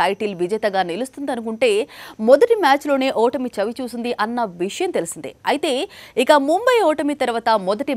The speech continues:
మ్యాచ్ కదా అని అభిమానులు కూడా పూర్తిగా లైట్ తీసుకున్నారు.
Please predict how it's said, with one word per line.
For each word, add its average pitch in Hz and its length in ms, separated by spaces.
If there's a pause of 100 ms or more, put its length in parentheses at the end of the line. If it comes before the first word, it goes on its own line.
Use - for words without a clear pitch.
(140)
మ్యాచ్ 175 320
కదా 226 200 (100)
అని 196 120 (240)
అభిమానులు 214 500
కూడా 208 140 (240)
పూర్తిగా 254 460 (160)
లైట్ 214 280
తీసుకున్నారు. - 420